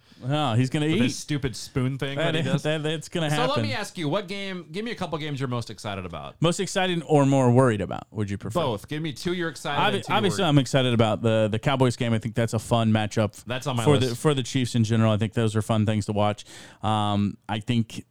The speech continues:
Speaker 1: another fun is gonna be the Raiders. I think the Raiders are gonna be good again.
Speaker 2: They will
Speaker 1: So
Speaker 2: be.
Speaker 1: I think those are gonna be tough games to watch. Like, the, not tough games to watch, but those are gonna be really good football.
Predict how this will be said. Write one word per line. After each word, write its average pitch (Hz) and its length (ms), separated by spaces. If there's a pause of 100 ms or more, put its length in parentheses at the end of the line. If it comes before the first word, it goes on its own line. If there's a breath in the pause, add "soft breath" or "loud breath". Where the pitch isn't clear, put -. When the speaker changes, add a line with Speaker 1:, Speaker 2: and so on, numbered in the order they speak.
(1500)
Speaker 1:
another 117 440
fun 120 260
is 120 220
gonna 120 180
be 123 100
the 120 80
Raiders. 117 380
I 107 60
think 98 160
the 120 80
Raiders 117 280
are 127 40
gonna 131 140
be 131 100
good 139 180
again. 80 240
Speaker 2:
They 113 160
will 104 80
Speaker 1:
So 98 140
Speaker 2:
be. 123 40
Speaker 1:
I 120 60
think 139 180
those 135 220
are 139 60
gonna 131 160
be 127 100
tough 127 320
games 123 340
to 123 80
watch. 110 440
Like, 110 180
the, 127 160
not 139 220
tough 156 220
games 135 200
to 120 60
watch, 131 260
but 127 160 (220 loud breath)
those 135 160
are 143 40
gonna 135 140
be 127 120
really 131 320
good 120 180
football. - 380